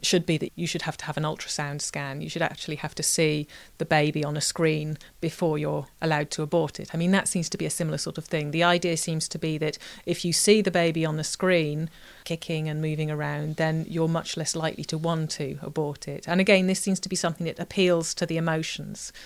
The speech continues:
It's not necessarily something that figures in the moral debate, but it's something that figures in, you know, once you've decided abortion is wrong, this is a technique that we might use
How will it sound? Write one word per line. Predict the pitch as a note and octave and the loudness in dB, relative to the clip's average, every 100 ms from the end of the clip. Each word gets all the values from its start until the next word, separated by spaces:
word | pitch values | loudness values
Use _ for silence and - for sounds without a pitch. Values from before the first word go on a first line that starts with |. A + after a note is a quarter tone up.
| - - - | -18 -18 -4
It's | E3 D#3+ - | -2 0 0
not | G#3 - | 0 0
necessarily | F#3 F3 - G3 G3 F3 | -2 -2 -2 2 4 4
something | F3+ F#3+ F3 F3 | 2 0 0 -2
that | E3+ - | -2 -6
figures | - G3+ F#3 E3+ | 0 2 2 2
in | F3 E3+ | 2 2
the | |
moral | E3 F3 E3+ D#3 | 4 6 6 4
debate, | D#3+ F#3+ F3+ D#3+ - - - - - - - | 2 4 4 2 -4 -8 -10 -12 -20 -18 2
but | F3 E3 - - | 4 6 2 0
it's | F3 - | 0 2
something | F3+ E3+ - E3+ | 0 0 -2 -2
that | E3 | -4
figures | - F3 E3 E3+ E3+ | -2 0 2 0 0
in, | E3 D#3+ | 0 0
you | D#3+ | -2
know, | D#3 | 0
once | D#3 G3+ G3+ | 4 6 6
you've | G#3 | 4
decided | F#3 - G#3+ G#3 E3+ | 4 6 8 8 6
abortion | E3 D#3+ - D#3+ | 4 0 0 -4
is | - | 0
wrong, | D#3+ D#3+ D#3+ | 0 2 2
this | F3+ - | 0 0
is | D#3+ | -2
a | |
technique | E3 - - F3 F3 - | -4 -4 -4 -4 -4 -6
that | - | -4
we | E3 | -2
might | D#3 D#3+ | -2 -4
use | D#3+ D#3+ - | -4 -4 -4